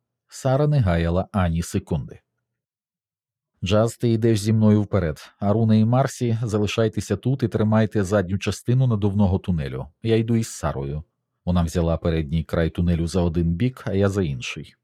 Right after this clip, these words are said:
Арун і Марсі зробили те ж саме ззаду. Сара йшла вперед, і я не відставала. Арун і Марсі залишалися на місці, тримаючи задній край. Таким чином тунель гармошка довшив.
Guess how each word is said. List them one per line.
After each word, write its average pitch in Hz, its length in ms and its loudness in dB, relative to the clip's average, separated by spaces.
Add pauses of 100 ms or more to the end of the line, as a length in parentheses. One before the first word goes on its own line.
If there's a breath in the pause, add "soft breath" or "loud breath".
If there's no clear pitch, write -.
(140)
Арун 165 320 2
і 165 40 4
Марсі 143 360 0
зробили 113 440 2
те 101 220 0
ж - 160 -6
саме 92 300 0
ззаду. 78 480 -8 (1500)
Сара 107 300 2
йшла 101 320 0
вперед, 107 580 -2
і 127 140 -2
я 127 160 4
не 123 120 2
відставала. 95 760 -6 (160)
Арун 127 400 2
і 113 120 0
Марсі 117 520 0
залишалися 107 720 0
на 117 100 2
місці, 120 460 -2
тримаючи 92 640 0
задній 82 420 -2
край. - 400 -12 (320)
Таким 95 380 -2
чином 110 540 0
тунель 92 420 0
гармошка 85 500 -2
довшив. - 560 -8